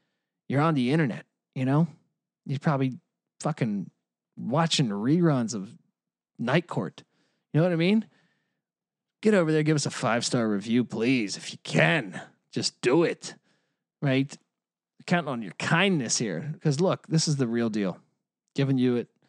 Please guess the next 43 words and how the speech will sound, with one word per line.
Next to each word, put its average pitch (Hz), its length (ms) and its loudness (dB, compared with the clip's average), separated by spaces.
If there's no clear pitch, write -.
authentic 165 600 0
here. 87 260 -6
A 147 40 0
lot 180 140 2
of 151 60 0
sponsors 123 460 -4
look 131 120 -2
at - 80 -6
the - 80 -14
comments. 113 380 -8
They 131 60 -2
wanna 147 140 2
see 135 160 0
people 127 300 -2
engaged, 117 560 -2
talking 123 280 -2
about 113 180 -6
the - 60 -16
podcast. 120 520 -6
So 165 460 0
oftentimes 127 540 0
they 117 80 -2
check 117 280 -4
the 123 80 -6
comments, 117 580 -4
and 117 240 -4
in 120 120 -2
this 139 140 -2
case, 120 240 -4
they'd 127 160 -4
see, 143 240 0
"Hey, 156 420 2
if - 160 -10
you 117 80 -2
left 143 220 -2
a - 20 -6
five-star 113 360 -4
review, 123 220 -2
hey, 233 460 0
somebody 240 380 2
likes 196 400 0
these 143 220 0
idiots. 101 460 -6